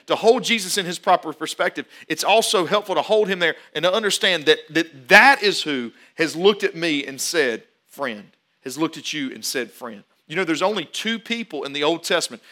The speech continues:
the entirety of the Old Testament, with all the great heroes of the faith, all these stories, there's only two people that were ever called a friend of God in the Old Testament.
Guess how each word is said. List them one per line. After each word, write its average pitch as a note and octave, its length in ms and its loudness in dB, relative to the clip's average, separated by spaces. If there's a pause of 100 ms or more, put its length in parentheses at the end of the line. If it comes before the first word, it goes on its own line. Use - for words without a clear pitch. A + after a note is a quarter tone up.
the D#3 120 -4
entirety G#3 580 2
of G3+ 60 -2
the F#3 80 0
Old F#3+ 180 2
Testament, D3 360 -2
with C3 120 -10
all E3+ 240 2
the F#3+ 80 2
great F3+ 280 0
heroes G3 340 -2
of F3 60 -16
the F#3+ 60 -6
faith, D3+ 300 -4 (240)
all F#3+ 220 6
these G#3 220 -2
stories, - 680 -4 (380)
there's C#3 120 -10
only E3 160 -4
two G#3+ 240 -8
people G3 360 -4
that D3 100 -4
were C3+ 160 -2
ever F3 320 2
called B2+ 640 0 (200)
a C3+ 120 0
friend E3 340 -4
of D#3 120 -4
God C#3+ 220 6
in C3 40 -8
the C3+ 80 -4
Old C3+ 160 -4
Testament. B2+ 480 -6